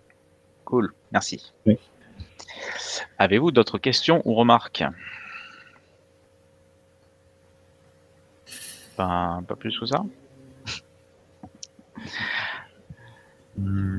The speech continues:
Speaker 1: Après,
Speaker 3: non.
Speaker 1: euh, je, je, le but de la présentation, c'est pas de faire un tour de tout ce qui est, euh, header de, enfin, header de sécurité. Euh, je suis très loin d'être un expert là-dedans. Juste, je partage ce que j'ai découvert récemment.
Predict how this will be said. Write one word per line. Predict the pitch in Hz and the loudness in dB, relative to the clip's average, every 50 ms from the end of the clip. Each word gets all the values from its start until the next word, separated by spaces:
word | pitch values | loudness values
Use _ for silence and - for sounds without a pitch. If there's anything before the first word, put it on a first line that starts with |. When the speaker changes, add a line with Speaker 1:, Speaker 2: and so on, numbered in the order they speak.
| 90 92 | 0 2
Speaker 1:
Après, | 95 101 95 92 - 139 143 139 | 2 4 4 6 8 10 12 12
Speaker 3:
non. | 131 120 | 12 12
Speaker 1:
euh, | 113 110 107 104 | 12 12 10 8
je, | 98 107 104 101 110 | 6 6 4 4 4
je, | 104 110 110 110 107 107 107 107 107 107 107 107 104 | 6 6 8 10 10 10 10 10 10 10 10 10 8
le | 104 107 110 110 | 6 4 2 2
but | 113 123 139 143 | 2 0 2 4
de | 151 | 6
la | 143 | 4
présentation, | - - 131 123 123 117 123 117 - - 147 147 | 6 6 4 4 6 6 6 6 6 4 2 2
c'est | - 127 | 2 2
pas | - 127 120 | 4 4 4
de | - | 4
faire | - - 117 | 4 4 4
un | 113 107 | 4 4
tour | - - - - 143 147 139 - - - - - 104 | 2 -2 -2 2 4 4 4 2 -2 -12 -10 -8 -6
de | 98 95 104 98 | 0 2 2 2
tout | - - 135 | 2 2 -2
ce | - - | -2 -2
qui | - - - 123 123 | -2 0 4 6 8
est, | 123 123 113 | 10 10 12
euh, | 110 107 101 101 98 95 92 92 90 87 87 87 85 85 82 92 - - - - - - - - - - - - - - - _ - | 12 10 10 10 10 10 10 8 8 6 6 6 6 4 4 2 0 -2 -6 -10 -14 -14 -14 -12 -10 -10 -10 -10 -10 -12 -16 _ 4
header | 117 113 101 107 113 120 127 127 117 | 4 6 8 10 10 10 10 10 8
de, | 104 101 101 98 95 95 | 8 8 8 8 6 4
enfin, | - - 101 92 92 90 90 92 - | 2 2 2 2 2 0 -2 -4 -2
header | - 104 104 117 117 113 | -2 4 6 6 6 6
de | |
sécurité. | 107 - - 104 - - 113 104 101 - 127 139 160 156 135 - - | 6 2 -2 -4 -2 0 2 2 4 6 6 6 6 4 0 -4 -2
Euh, | 98 95 92 90 92 92 | 0 2 4 4 2 2
je | 95 95 98 | 0 -2 -2
suis | - - - 101 101 98 98 95 92 | -2 -2 -2 0 0 0 0 -2 -2
très | - - - 135 | -2 2 4 6
loin | 131 135 143 139 | 6 8 6 6
d'être | 123 110 - - 110 | 6 4 4 4 2
un | 104 | 2
expert | 101 101 - - 101 95 | 2 2 2 4 6 6
là-dedans. | 92 92 95 110 131 143 123 | 6 6 6 6 4 4 4
Juste, | 101 110 131 - - - | 2 0 0 2 2 2
je | 101 101 | 0 0
partage | - - 117 107 - 131 135 131 - | 2 4 4 6 6 6 6 6 4
ce | - 117 | 0 -2
que | - - 104 | 2 2 2
j'ai | 95 98 98 | 4 4 2
découvert | 92 101 98 - 107 104 110 110 101 | 2 2 0 0 4 6 8 8 8
récemment. | 98 104 - - 98 90 87 - - | 6 2 2 2 2 2 0 -2 -4